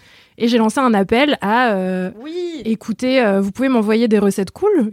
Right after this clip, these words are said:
Speaker 1: qui du coup est paru aujourd'hui, mais les L M Crado sont extrêmement réactifs,
Speaker 2: Oui.
Speaker 1: et c'est aussi pour ça qu'on les aime. Et donc, il y a Marion underscore Mouchel qui m'a écrit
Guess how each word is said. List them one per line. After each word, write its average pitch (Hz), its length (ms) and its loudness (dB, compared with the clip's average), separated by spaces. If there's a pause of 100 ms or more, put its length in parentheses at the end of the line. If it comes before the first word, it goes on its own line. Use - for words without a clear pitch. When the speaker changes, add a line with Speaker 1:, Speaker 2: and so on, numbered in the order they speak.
Speaker 1:
qui - 160 -8
du 180 140 -2
coup 214 180 -4
est 180 60 0
paru 175 280 -4
aujourd'hui, 196 480 -2
mais 180 140 0
les 175 100 -4
L 175 120 -4
M 175 100 -4
Crado 185 240 -6
sont 190 160 -8
extrêmement 233 540 2
réactifs, 240 640 0
Speaker 2:
Oui. 185 100 -6
Speaker 1:
et 208 60 -2
c'est - 140 -14 (100)
aussi 269 260 2
pour 220 120 0
ça 226 120 -2
qu'on 233 80 -2
les 196 180 0
aime. 269 220 -4 (840)
Et 214 60 -4
donc, 247 180 -4
il 277 40 0
y - 20 0
a 269 40 0
Marion 262 480 -2
underscore 226 440 -2
Mouchel 233 420 -2
qui 214 120 -8
m'a 180 80 -4
écrit 180 260 -8